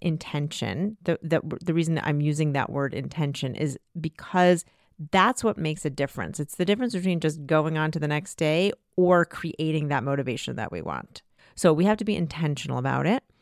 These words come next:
And another way to say intention is to choose, like, a conscious choice. That's all intention is, is a deliberate choice,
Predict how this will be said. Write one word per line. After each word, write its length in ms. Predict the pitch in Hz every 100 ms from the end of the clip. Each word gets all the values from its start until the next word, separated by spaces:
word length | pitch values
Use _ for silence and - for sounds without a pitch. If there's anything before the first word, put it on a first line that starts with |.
| - _
And 300 | 196 185 180 - _ -
another 300 | 190 214 262
way 100 | 269
to 80 |
say 220 | 254 233 208
intention 760 | 202 - 196 175 - 175 165 -
is 240 | 170 165
to 320 | - - 160 - - -
choose, 640 | - - 180 135 - -
like, 160 | 160 151
a 160 | - 160 -
conscious 800 | - - 185 196 - 202 196 -
choice. 680 | - - 156 - - - - _ -
That's 160 | 269
all 120 | 285
intention 400 | 190 - 151 139
is, 320 | 131 151 - - _ -
is 140 | 175
a 100 | 170
deliberate 680 | 156 156 147 156 151 160 -
choice, 480 | - 139 - - -